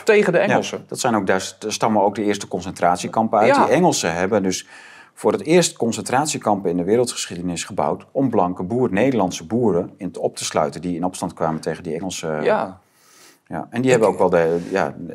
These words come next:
Speaker 2: er zijn meer dingen gebeurd, eh, daar, eh,
Speaker 1: Even
Speaker 2: waanzinnig.
Speaker 1: om het, eh, misschien weet jij dat,
Speaker 2: Nou.
Speaker 1: kun je me helpen. Ik heb daar vroeger boeken over gelezen. Er waren boeken van over de, over de boerenoorlogen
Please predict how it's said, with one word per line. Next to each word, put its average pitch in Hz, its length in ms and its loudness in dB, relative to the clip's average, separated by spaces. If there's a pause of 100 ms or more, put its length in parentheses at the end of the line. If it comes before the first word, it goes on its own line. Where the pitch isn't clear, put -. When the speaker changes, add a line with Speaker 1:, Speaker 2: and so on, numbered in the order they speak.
Speaker 2:
er 90 80 -2
zijn 87 200 0
meer 87 180 2
dingen 82 260 -2
gebeurd, 78 420 -6
eh, 82 80 -4 (100)
daar, 73 260 -4
eh, 76 60 -8 (720)
Speaker 1:
Even 147 80 2
Speaker 2:
waanzinnig. 139 320 0
Speaker 1:
om 131 140 -2
het, 120 160 -4
eh, 120 180 -2 (140)
misschien 120 380 -6
weet 143 200 0
jij 104 160 -2
dat, - 340 -12
Speaker 2:
Nou. - 220 -14
Speaker 1:
kun 123 140 0
je 110 80 0
me 107 60 -2
helpen. 104 400 -2 (440)
Ik - 120 0
heb 175 120 2
daar 135 160 2
vroeger 180 320 0
boeken - 280 2
over - 260 -6
gelezen. 76 420 -14
Er 95 80 -4
waren 113 380 0
boeken 107 260 4
van 160 340 -2
over 113 260 2
de, 104 160 -2
over 104 220 -4
de 90 80 -8
boerenoorlogen 135 1120 0